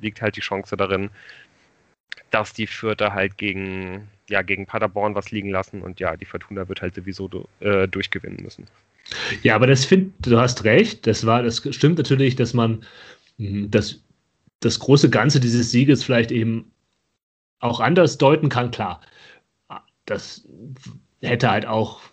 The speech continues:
Speaker 2: da war die Fortuna jetzt nicht so klar besser, dass das, ähm, hätte, dass das ein Muss-Sieg war, obwohl sie waren schon besser, aber du brauchst für diese letzten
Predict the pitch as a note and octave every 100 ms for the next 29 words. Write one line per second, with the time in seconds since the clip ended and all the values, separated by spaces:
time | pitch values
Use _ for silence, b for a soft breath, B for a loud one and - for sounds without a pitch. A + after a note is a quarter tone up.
0 | _ - G2+ A2 B2 B2 A#2 C3 A#2+ A2+
1 | B2+ B2 C3 A#2+ A#2+ G#2+ A#2 B2+ G#2+ G#2+
2 | A#2+ G#2 - A2+ A2 G#2 A2+ - A2+ A2+
3 | G#2+ G#2 G#2 A2 A2+ A#2 G#2+ G#2 A2 C3+
4 | D3 - G2 - G#2+ G2+ F#2 - G#2 G2+
5 | F#2+ F#2+ _ b b b b b b -
6 | D4+ - - G2 F2 F2+ F#2 A2+ - F2+
7 | G#2 A2+ B B B B B B _ -
8 | A#2 - A2 - - B2 B2+ A2 B2 -
9 | B2+ A#2